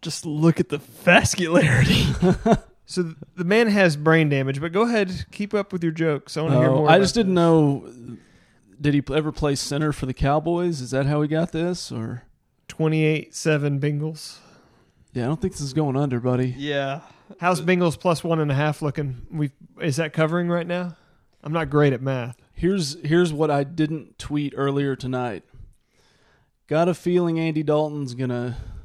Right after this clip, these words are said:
Speaker 2: have one of those bad primetime games. That's what I didn't tweet tonight, but I was going to.
Speaker 3: Well, at least you didn't say it in a podcast.
Speaker 2: Yeah.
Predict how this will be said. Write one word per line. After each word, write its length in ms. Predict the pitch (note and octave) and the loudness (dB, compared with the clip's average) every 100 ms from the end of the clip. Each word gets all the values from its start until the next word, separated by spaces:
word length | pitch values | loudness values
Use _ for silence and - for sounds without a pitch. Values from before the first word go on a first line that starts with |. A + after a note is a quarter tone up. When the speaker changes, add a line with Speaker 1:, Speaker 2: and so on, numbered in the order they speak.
| - | -14
Speaker 2:
have 200 | - C3+ | -8 -6
one 140 | C#3 C3+ | -4 -4
of 60 | |
those 180 | B2+ A#2+ | -4 -6
bad 420 | B2 C3+ C#3 C3 | -4 -2 -2 -2
primetime 640 | - C3+ C3+ C3+ B2+ A#2+ B2 | -2 0 -2 -4 -4 -6 -6
games. 600 | B2 A#2 A2+ A2 - - | -4 -4 -6 -8 -12 -6
That's 180 | D3 - | -6 -2
what 120 | D#3+ | -2
I 40 | |
didn't 460 | B2 - C#3 B2+ - | -2 0 -2 -4 -10
tweet 320 | - A2+ - | -6 -6 -8
tonight, 360 | A#2 A2+ F2+ - _ | -10 -8 -8 -12 _
but 100 | C3+ | 0
I 100 | B2+ | 0
was 160 | B2+ B2 | 0 -2
going 280 | C#3 C3+ B2+ | -2 -2 -4
to. 180 | A2+ | -6
Speaker 3:
Well, 100 | A2+ | -2
at 60 | E3+ | 0
least 180 | F3+ - | 0 0
you 80 | E3+ | -4
didn't 200 | F3 C3+ | -6 -4
say 220 | F3 E3 | 0 0
it 80 | D3+ | 0
in 100 | B2+ | -6
a 60 | |
podcast. 640 | B2 D3 C#3+ - - C#3+ - - | -8 -8 -8 -12 -16 -18 -18 -6
Speaker 2:
Yeah. 340 | C3+ B2 A#2 | -2 -2 -4